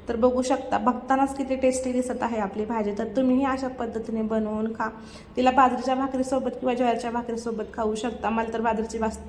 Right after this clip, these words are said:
भाकरीच जास्त आवडते, म्हणून मी याच्यासोबत बाजरीची भाकरी बनवलेली होती. तर मी ताटामध्ये वाढून घेतलं आणि दुपारच्या जेवणामध्ये मी कांद्याची पात आणि बाजरीची भाकरीच बनवली होती.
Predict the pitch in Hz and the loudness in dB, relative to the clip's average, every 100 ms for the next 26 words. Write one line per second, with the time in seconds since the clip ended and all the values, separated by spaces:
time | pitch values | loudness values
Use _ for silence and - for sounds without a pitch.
0 | 196 220 226 - 247 247 269 262 - 269 | -2 0 0 -2 -6 2 2 2 2 2
1 | 233 202 196 214 240 - - - 233 247 | 4 2 -2 -4 -8 -10 -18 -8 -2 2
2 | 262 277 262 - 247 226 240 226 220 - | 2 2 0 -2 -2 0 0 2 0 -2
3 | 226 226 226 220 240 220 214 208 220 220 | -8 -4 -4 -2 -2 -2 -4 -2 -2 -2
4 | 208 202 214 220 226 233 226 220 220 226 | -2 -4 -4 -4 -2 -2 0 0 0 -2
5 | 226 233 226 226 247 247 240 226 233 233 | 0 0 0 -2 -2 0 0 0 0 -2
6 | 240 226 247 247 262 254 247 247 247 247 | -2 -2 0 0 2 0 -2 -2 -2 -2
7 | 262 240 220 226 226 220 220 220 226 202 | -2 -4 -4 -4 -2 -2 -2 -2 0 -2
8 | 202 202 214 208 214 220 220 226 226 226 | -4 -6 -8 -6 -6 -4 -6 -4 -2 0
9 | 233 220 | 0 -2